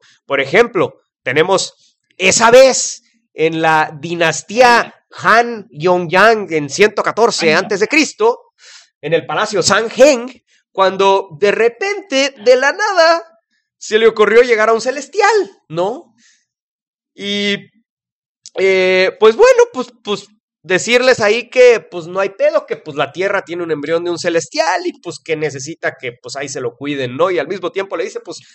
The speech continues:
Speaker 1: estoy embarazado", ¿no? Entonces, em, eh, pues bueno, es, es o-, otra de las veces que vemos así como flashback que la Tierra fue salvada, cabrón. Em,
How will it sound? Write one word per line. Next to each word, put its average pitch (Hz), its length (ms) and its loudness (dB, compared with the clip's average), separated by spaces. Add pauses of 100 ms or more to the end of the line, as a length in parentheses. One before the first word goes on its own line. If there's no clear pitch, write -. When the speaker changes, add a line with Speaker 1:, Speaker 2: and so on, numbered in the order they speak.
(180)
Speaker 1:
estoy 156 300 -2
embarazado", 123 720 -4
¿no? 147 260 -6 (760)
Entonces, 202 960 0
em, 170 640 -2 (1160)
eh, 151 320 2 (160)
pues 165 160 2
bueno, 214 160 4
es, 190 160 0
es 170 320 -4
o-, 175 240 -4
otra 180 300 -2
de 160 60 0
las 143 160 -2
veces 170 220 -8
que 156 100 -4
vemos 156 300 0
así 139 140 -12
como 151 200 -4
flashback 151 500 -2
que 127 80 -8
la 113 120 -8
Tierra 143 300 -6
fue 143 140 -8
salvada, 135 500 -8 (100)
cabrón. 170 460 0 (960)
Em, 147 640 0